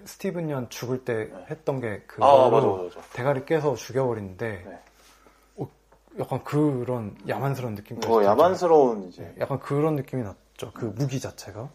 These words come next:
Speaker 2: 음.
Speaker 1: 보면.
Speaker 2: 그러니까 투가 확실히 메인 빌런이 확실히 세팅이 잘 된 것 같아요.
Speaker 1: 네.
Speaker 2: 그리고 배우 캐스팅도 상당히 좋았고.
Speaker 1: 음.
Speaker 2: 또 그 밑에 저는 장씨 형제도 생각이 좀 재밌는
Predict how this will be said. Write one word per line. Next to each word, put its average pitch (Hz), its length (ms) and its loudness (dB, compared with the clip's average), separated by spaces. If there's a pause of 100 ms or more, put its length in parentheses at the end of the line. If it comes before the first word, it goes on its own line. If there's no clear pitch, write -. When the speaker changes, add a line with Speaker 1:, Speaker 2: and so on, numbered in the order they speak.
(120)
Speaker 2:
음. - 140 -20 (260)
Speaker 1:
보면. 101 280 -16 (540)
Speaker 2:
그러니까 - 200 -4
투가 208 280 10
확실히 175 320 6
메인 165 260 6
빌런이 175 540 6
확실히 120 480 -4
세팅이 151 320 -6
잘 90 160 -10
된 82 160 -18
것 - 120 -20 (300)
같아요. 107 260 -2
Speaker 1:
네. 90 280 -14 (360)
Speaker 2:
그리고 117 200 2
배우 117 180 4
캐스팅도 156 460 -4
상당히 117 240 -12
좋았고. - 360 -18 (300)
Speaker 1:
음. 95 220 -12
Speaker 2:
또 156 120 2
그 156 120 0
밑에 185 380 4
저는 160 200 6
장씨 175 380 4
형제도 151 800 8
생각이 160 320 0
좀 117 100 -8
재밌는 110 540 -8